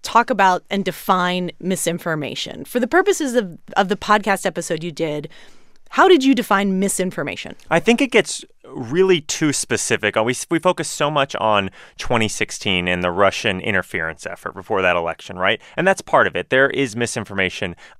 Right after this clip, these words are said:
Speaker 2: during election seasons about candidates on both sides.
Speaker 1: Which is, like, weaponized mis-,
Speaker 2: Exactly, which is
Speaker 1: misinformation.
Speaker 2: basically, like, this person said this or this person feels this way about this thing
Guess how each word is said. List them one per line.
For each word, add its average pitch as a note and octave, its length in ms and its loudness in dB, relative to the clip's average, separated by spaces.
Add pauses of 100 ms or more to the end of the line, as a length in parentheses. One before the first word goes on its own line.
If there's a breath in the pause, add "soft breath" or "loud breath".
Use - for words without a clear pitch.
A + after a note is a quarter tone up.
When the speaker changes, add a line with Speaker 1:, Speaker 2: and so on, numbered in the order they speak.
(100)
Speaker 2:
during C#3+ 240 4
election G#2+ 340 2
seasons F#2 340 -8
about F2+ 280 -2
candidates F2+ 400 -4
on F2 200 -8
both E2 240 -4
sides. - 380 -4
Speaker 1:
Which A3 220 -4
is, G3 100 -4
like, E3+ 160 0
weaponized D3+ 720 -2
mis-, - 0 -
Speaker 2:
Exactly, C3+ 600 0
which A#2 100 0
is C#3 60 0
Speaker 1:
misinformation. C3+ 120 -4
Speaker 2:
basically, C3 260 2
like, A#2 120 2
this E3 160 -2
person C#3 400 -2
said A#2+ 340 2
this B2+ 320 4
or A2 80 0
this A2 200 -4
person A2+ 360 -4
feels B2 320 -2
this - 220 -6
way G#2+ 140 2
about G2 280 2
this - 220 0
thing G#2 320 0